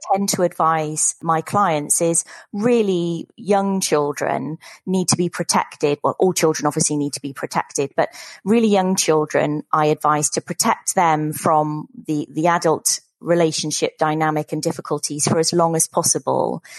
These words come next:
However, what I have found is with teenagers, they are particularly sensitive. They probably understand a lot more about, you know, the arguments that mum and dad have been having, perhaps have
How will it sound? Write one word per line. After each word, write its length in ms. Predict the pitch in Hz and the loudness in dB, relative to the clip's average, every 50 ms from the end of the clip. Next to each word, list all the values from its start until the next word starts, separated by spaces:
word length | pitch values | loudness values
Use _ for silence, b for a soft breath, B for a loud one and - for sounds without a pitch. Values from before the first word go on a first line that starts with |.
| B B B B B | B B B B B
However, 640 | _ - - 196 196 220 220 214 - 165 151 151 156 - | _ -2 0 2 2 2 2 2 2 2 4 4 2 0
what 340 | - - - - 180 185 196 | -2 -12 -16 -4 -2 0 2
I 80 | 190 | 2
have 300 | 185 190 214 214 202 - | 0 2 0 0 0 0
found 280 | - 165 160 160 160 160 | 0 0 0 0 -2 -4
is 180 | 160 160 - - | -4 -4 -4 -4
with 160 | - 175 - | -6 -8 -6
teenagers, 1040 | - - 254 254 240 208 170 151 151 156 151 - 147 147 147 151 160 175 190 - - | -4 -2 0 0 0 0 0 -2 -2 -4 -6 -4 -2 -2 0 0 0 0 0 -2 0
they 240 | - 185 185 185 | 2 2 4 4
are 180 | 180 175 175 175 | 4 4 2 2
particularly 680 | - - - - - 214 - - - 180 170 170 160 165 | -2 -4 -4 -2 -2 -2 -2 -2 -2 0 0 0 -2 -4
sensitive. 640 | - - 175 170 160 - - - - 185 175 170 | 0 0 0 0 0 -2 -2 0 2 2 0 0
They 140 | - 160 160 | 0 -4 -4
probably 500 | - _ - - 190 180 196 175 180 180 | -4 _ -2 -2 -2 -2 -2 -2 0 0
understand 540 | 175 170 170 165 156 - - 165 165 165 160 | 0 0 0 0 0 2 2 2 -2 -2 -4
a 40 | 160 | -4
lot 200 | 170 165 - - | -4 -4 -4 -4
more 340 | 160 165 165 170 170 165 160 | -2 0 2 2 4 2 2
about, 400 | 156 - 160 160 151 - - - B B B B B B B B | 2 2 2 0 2 0 -2 -6 B B B B B B B B
you 80 | 180 170 | 0 0
know, 100 | 160 160 | 0 2
the 160 | 165 170 170 | 4 4 4
arguments 560 | 165 170 170 170 - 190 175 175 170 - - | 4 4 2 0 -2 -2 -2 -2 -2 -2 -2
that 160 | - 151 - | -2 -2 -2
mum 180 | - 165 165 160 | 0 0 0 0
and 100 | 160 156 | -2 0
dad 220 | - 180 175 175 | 0 0 0 0
have 120 | - 170 _ | -2 -4 _
been 160 | 180 175 175 | -6 -4 -4
having, 440 | 185 190 175 175 - 180 175 180 - | -2 -2 -2 -2 -2 -4 -4 -4 -8
perhaps 460 | - 165 - - - - - - - | -8 -10 -4 -4 -6 -4 -2 -2 0
have 180 | - 165 165 | 0 0 -2